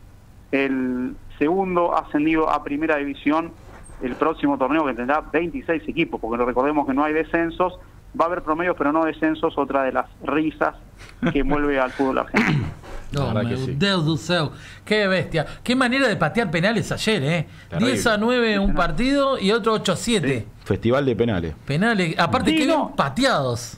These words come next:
Speaker 3: Bien
Speaker 2: Ujú.
Speaker 3: pateado,
Speaker 1: Y en la,
Speaker 3: exactamente.
Speaker 1: en la C y en la D también, la mayoría de los partidos, eh, también se están definiendo, como se diría antes, desde los doce, que no, nunca, nunca recuerdo si son once o doce pasos.
Speaker 2: Yo tengo
Speaker 1: Nunca
Speaker 2: problema
Speaker 1: los he
Speaker 2: con el
Speaker 1: contado
Speaker 2: número
Speaker 1: bien.
Speaker 2: también, los doce, eh,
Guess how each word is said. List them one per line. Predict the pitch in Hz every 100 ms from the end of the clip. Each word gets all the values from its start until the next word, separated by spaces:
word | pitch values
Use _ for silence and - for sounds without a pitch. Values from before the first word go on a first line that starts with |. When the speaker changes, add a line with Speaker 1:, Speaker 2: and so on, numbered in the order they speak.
| -
Speaker 3:
Bien | - 127
Speaker 2:
Ujú. | 185
Speaker 3:
pateado, | 113 139 135 95
Speaker 1:
Y |
en | 104 185 190
la, | 117
Speaker 3:
exactamente. | 95 80 - - - -
Speaker 1:
en | 160 175
la |
C | - 254 277
y |
en | 240
la | 185
D | 214 269
también, | 202 233 208
la | 147
mayoría | 147 - 175 202
de |
los | 175
partidos, | 151 147 202 240 220 - - -
eh, | 131 127 123 117 117 113 110 120
también | 123 185 151 -
se |
están | - 143
definiendo, | 143 139 147 147 131 123 120 - - -
como | - 127 131
se | 127
diría | 139 151 143 160
antes, | 151 139 -
desde | 131 127
los | 120
doce, | 156 - 127 -
que | 151
no, | 190
nunca, | 190 208 196
nunca | 214 202
recuerdo | 175 190 190
si | -
son | 170 170
once | 185 196 -
o | 160
doce | 165 - 120
pasos. | 143 214
Speaker 2:
Yo |
tengo | 202 254
Speaker 1:
Nunca | 202
Speaker 2:
problema | 226 220
Speaker 1:
los |
he | 185
Speaker 2:
con | 208
el |
Speaker 1:
contado | 214 214
Speaker 2:
número | 202 196
Speaker 1:
bien. | 196
Speaker 2:
también, | 202 202 190
los | 214
doce, | 214 190 -
eh, | 175